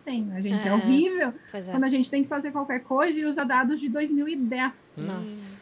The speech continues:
Speaker 1: Ah, como é que eu vou fazer
Speaker 3: Não
Speaker 1: qualquer
Speaker 3: faz.
Speaker 1: levantamento
Speaker 3: É.
Speaker 1: com dados de dois mil e dez? Não dá, gente. A gente não tá mais no mesmo mundo de dois mil e dez. A gente tem esse,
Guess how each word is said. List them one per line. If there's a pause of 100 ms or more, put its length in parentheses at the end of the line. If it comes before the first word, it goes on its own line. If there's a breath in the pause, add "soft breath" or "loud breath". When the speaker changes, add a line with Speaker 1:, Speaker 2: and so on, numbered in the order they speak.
Speaker 1:
Ah,
como
é
que
eu
vou
fazer
Speaker 3:
Não
Speaker 1:
qualquer
Speaker 3:
faz.
Speaker 1:
levantamento
Speaker 3:
É.
Speaker 1:
com
dados
de
dois
mil (220)
e
dez? (360 loud breath)
Não
dá,
gente.
A
gente
não
tá
mais
no
mesmo
mundo
de
dois
mil
e
dez. (360 loud breath)
A
gente
tem
esse,